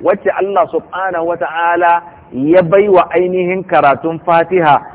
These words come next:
bai bai wa wata al'umma ba, sai dai wannan al'umma ta Annabi sallallahu alaihi wa alihi wa sallam. Ana fahimta?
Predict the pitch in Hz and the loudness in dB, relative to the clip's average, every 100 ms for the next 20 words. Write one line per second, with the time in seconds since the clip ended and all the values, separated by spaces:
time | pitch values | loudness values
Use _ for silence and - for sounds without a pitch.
0 | - - 113 165 165 160 160 214 233 190 | -18 -6 2 4 4 4 2 2 4 4
1 | 180 185 214 139 151 - 190 190 170 135 | 4 2 0 0 -2 -2 -2 0 2 4
2 | 143 160 - - - - - - 190 185 | 6 4 4 -4 -20 -20 -16 -2 2 4
3 | 190 196 190 156 156 190 190 156 196 165 | 4 2 0 -2 -6 -6 -2 -2 -2 -4
4 | 160 170 156 175 170 156 151 160 160 139 | -4 -4 -4 -4 -2 0 2 0 2 0
5 | 147 139 139 139 143 127 135 120 120 110 | 0 -2 -2 0 0 0 -6 -4 -4 -4
6 | - - _ _ _ _ _ _ _ _ | -8 -14 _ _ _ _ _ _ _ _
7 | _ - 175 202 170 196 240 214 | _ -4 0 0 0 0 2 2